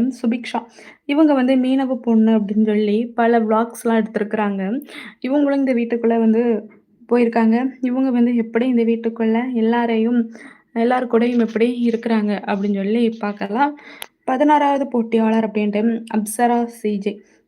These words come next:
இவங்களும் எப்படி இந்த வீட்டுக்குள்ள இவங்களோட பெர்ஃபார்மன்ஸை பண்றாங்கன்ட்டு பார்க்கலாம். பதினேழாவது போட்டியாளர் அப்படின்ட்டு விகல்ஸ் விக்ரம். இவர் வந்து ஒரு கண்டென்ட் கிரியேட்டர். அப்புறம் நல்ல ஒரு ஃபன்னான விஷயங்கள் எல்லாமே பண்ணுவாங்க.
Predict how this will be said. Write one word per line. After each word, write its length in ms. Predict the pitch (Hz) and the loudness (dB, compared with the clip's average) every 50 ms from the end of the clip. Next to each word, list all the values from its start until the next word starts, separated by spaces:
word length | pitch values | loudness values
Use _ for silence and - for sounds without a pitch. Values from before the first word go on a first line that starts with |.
| _ _ - | _ _ -2
இவங்களும் 520 | 262 262 247 294 302 277 269 277 294 294 294 | -2 0 0 0 0 0 0 0 0 -2 -2
எப்படி 280 | 254 233 220 226 - 240 | -2 -4 -4 -2 -2 0
இந்த 160 | 240 233 226 | 2 2 2
வீட்டுக்குள்ள 420 | 220 220 220 220 220 - 214 220 233 254 262 233 | 2 0 -4 -6 -6 -4 -2 -2 -2 -2 -2 -4
இவங்களோட 320 | 220 214 220 214 208 208 208 - | -2 0 0 0 -2 -2 -4 -4
பெர்ஃபார்மன்ஸை 640 | 220 220 226 226 240 240 240 247 240 233 - 240 226 226 | -4 -4 -4 -4 -4 -4 -2 0 0 -2 -2 -6 -8 -6
பண்றாங்கன்ட்டு 640 | 220 214 220 220 226 226 226 220 214 214 214 214 226 | -4 -4 -2 -2 -2 -2 -2 -2 -2 -2 -4 -4 -6
பார்க்கலாம். 560 | 220 - 220 214 208 214 214 214 240 294 311 - - - - - - _ _ _ _ _ - - | -6 -6 -6 -6 -6 -8 -8 -6 -6 -6 -8 -10 -16 -20 -20 -20 -20 _ _ _ _ _ -2 0
பதினேழாவது 480 | 269 262 285 294 311 302 302 294 294 | 2 2 4 4 4 6 4 4 4
போட்டியாளர் 640 | 294 294 254 247 233 226 240 226 226 233 226 233 202 | 0 -2 -2 -4 -2 0 0 2 2 2 0 -2 -2
அப்படின்ட்டு 280 | 208 220 208 196 214 226 247 240 | 0 0 2 2 2 2 2 0
விகல்ஸ் 540 | 226 226 226 220 - 233 240 269 262 254 - - | -2 -4 -4 -4 0 0 0 0 -2 -4 -10 -14
விக்ரம். 380 | - - - - 233 226 226 226 226 - - _ _ _ - | -14 -12 -6 -2 0 0 0 -2 -4 -14 -20 _ _ _ -8
இவர் 320 | 262 269 277 294 311 285 | -6 -2 0 0 0 2
வந்து 180 | 254 240 240 254 | 2 2 2 2
ஒரு 100 | 247 240 | 0 -2
கண்டென்ட் 440 | 240 240 233 240 240 247 262 262 | -2 0 2 2 2 2 0 0
கிரியேட்டர். 480 | 233 220 226 220 220 220 220 220 226 226 | 0 2 2 2 2 0 2 0 0 0
அப்புறம் 300 | 233 233 226 233 226 226 | 0 -2 0 2 4 6
நல்ல 280 | 226 214 214 220 214 208 | 6 6 4 2 0 0
ஒரு 120 | 214 220 - - | -2 -6 -6 -2
ஃபன்னான 260 | 233 226 226 226 233 | 2 4 4 4 4
விஷயங்கள் 480 | 226 226 220 220 - 226 220 220 208 | 2 0 -2 -2 -2 0 0 2 2
எல்லாமே 260 | 208 208 214 220 233 233 | 0 0 2 0 0 0
பண்ணுவாங்க. 520 | 226 220 208 208 208 214 208 208 220 247 | -2 -2 -2 -2 -2 -2 -2 -4 -2 -4